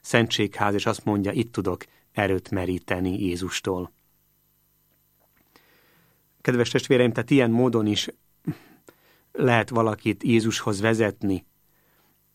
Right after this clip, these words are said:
Ahhoz, hogy mi is ilyen értelemben idegen vezetők lehessünk, nem kell tudnunk nyelveket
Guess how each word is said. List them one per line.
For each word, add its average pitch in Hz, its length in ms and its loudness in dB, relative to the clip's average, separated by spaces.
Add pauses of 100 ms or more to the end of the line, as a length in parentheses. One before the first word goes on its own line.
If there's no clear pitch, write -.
(1300)
Ahhoz, 127 360 2
hogy 127 560 0 (640)
mi 147 140 6
is 139 220 4
ilyen 131 200 4
értelemben 127 460 2
idegen 123 420 2
vezetők 117 600 0
lehessünk, 123 560 0
nem 131 160 4
kell 113 200 0
tudnunk 101 560 0
nyelveket 104 840 0